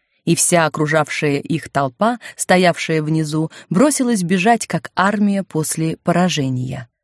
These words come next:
Она бежала к Риому и Анвалю, оставляя в одиночестве огромный утёс на невысокой, каменистой и покрытой зеленью горке,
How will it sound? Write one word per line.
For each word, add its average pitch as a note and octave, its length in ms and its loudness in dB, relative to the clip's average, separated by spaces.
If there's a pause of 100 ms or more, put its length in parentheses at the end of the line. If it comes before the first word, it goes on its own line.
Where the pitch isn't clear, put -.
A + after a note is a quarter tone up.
(380)
Она E3 240 4
бежала E3 440 2
к D3 120 -10
Риому F#3+ 480 4
и - 240 -4
Анвалю, E3+ 600 0 (220)
оставляя D#3+ 580 2
в D3 40 -4
одиночестве E3 720 0 (180)
огромный F3 540 4
утёс A3+ 540 0
на D#3 200 2
невысокой, D#3 800 0 (160)
каменистой F3+ 800 4
и F3+ 140 2
покрытой E3 540 0
зеленью G#3 440 4
горке, D#3+ 580 -2